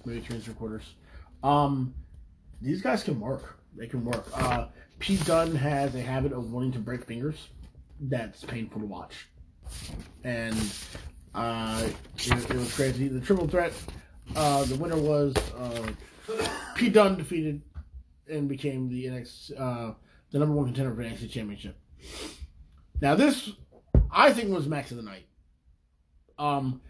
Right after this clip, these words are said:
since Finn Balor has gone down to N X T, he has adopted his Prince persona again. Um, I watched him in N J P W as this character when he was the villain,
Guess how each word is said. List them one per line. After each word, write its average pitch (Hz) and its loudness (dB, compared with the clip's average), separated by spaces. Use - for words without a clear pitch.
since - 4
Finn 247 6
Balor 185 6
has 160 2
gone 160 2
down 143 0
to 147 -4
N 131 -6
X 123 -8
T, 120 -6
he 143 2
has 127 0
adopted 135 -2
his 123 -2
Prince - 0
persona 113 -8
again. - -8
Um, 143 4
I 139 2
watched 143 2
him 147 2
in 131 -2
N 127 -2
J 127 -2
P 127 -4
W 123 0
as 123 -4
this 120 -10
character 117 -6
when 120 -6
he 123 -6
was 117 -8
the 117 -6
villain, 113 -6